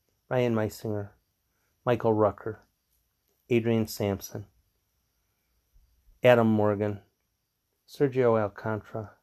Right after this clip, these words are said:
Frank Schwindel, Ian Happ, Michael Hermosillo, Rafael Ortega. I think I'm really close to adding Frank Schwindel,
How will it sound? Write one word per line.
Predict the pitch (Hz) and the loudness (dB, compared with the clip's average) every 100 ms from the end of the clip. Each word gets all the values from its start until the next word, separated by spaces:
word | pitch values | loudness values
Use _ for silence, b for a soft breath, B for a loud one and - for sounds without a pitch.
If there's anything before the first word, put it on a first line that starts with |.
| - | -8
Frank | 117 113 | -8 -8
Schwindel, | - - 113 107 110 123 127 113 _ _ _ _ _ - | -12 -8 -2 0 0 0 0 -4 _ _ _ _ _ -2
Ian | 143 135 | 2 2
Happ, | 123 117 - - | 2 0 -2 -6
Michael | 113 110 110 | -4 -4 -4
Hermosillo, | 107 107 101 - 117 107 107 _ _ _ _ _ _ - | -4 -4 -6 -4 -2 -2 -2 _ _ _ _ _ _ 0
Rafael | 113 104 117 107 | 0 2 -2 -2
Ortega. | 104 - 104 101 117 | -2 -4 -4 -2 -2
I | 135 | 0
think | 220 196 | 0 2
I'm | 135 117 | 0 0
really | 117 113 | -2 -4
close | - 104 104 - | -4 0 0 -2
to | 110 | -4
adding | 110 104 104 98 - b b b | 0 2 0 -4 -10 b b b
Frank | - 120 117 | -2 0 0
Schwindel, | - - 117 110 113 110 107 101 | -4 -2 0 4 6 6 4 0